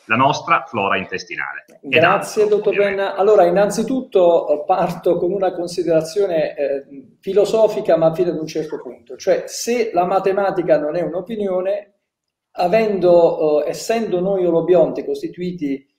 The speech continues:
Speaker 2: da nove cellule su dieci da cellule batteriche, ed essendo una su dieci una cellula nostra, se noi vogliamo parlare di noi stessi, perché in realtà noi stessi
Speaker 1: Certo.
Speaker 2: siamo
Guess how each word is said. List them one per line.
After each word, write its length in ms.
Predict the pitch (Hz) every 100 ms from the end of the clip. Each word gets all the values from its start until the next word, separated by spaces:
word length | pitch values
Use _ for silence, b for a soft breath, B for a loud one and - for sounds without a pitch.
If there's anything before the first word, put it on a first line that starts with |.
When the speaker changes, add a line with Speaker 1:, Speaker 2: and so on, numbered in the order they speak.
| _ _ _
Speaker 2:
da 320 | 156 160 160
nove 340 | 165 202 214 190
cellule 460 | 214 208 190 175
su 180 | 151 165
dieci 360 | 170 175 - -
da 120 | 139
cellule 380 | - 180 151 151
batteriche, 880 | 190 196 185 160 165 165 214 - -
ed 120 | 143
essendo 520 | 139 190 175 160 208
una 220 | 208 165
su 180 | 147 151
dieci 560 | - 175 139 - 127 -
una 420 | 156 156 - -
cellula 520 | _ - 190 190 160 156
nostra, 440 | 175 143 - 131
se 200 | 127 151
noi 200 | 170 190
vogliamo 520 | 160 156 180 180 165
parlare 460 | 170 160 170 165 160
di 120 | 151
noi 160 | 151 143
stessi, 540 | - 170 135 - 135
perché 220 | 131 -
in 80 | 143
realtà 360 | 143 143 165 151
noi 140 | 147
stessi 340 | - 196 -
Speaker 1:
Certo. 160 | 120 -
Speaker 2:
siamo 400 | 147 147 - _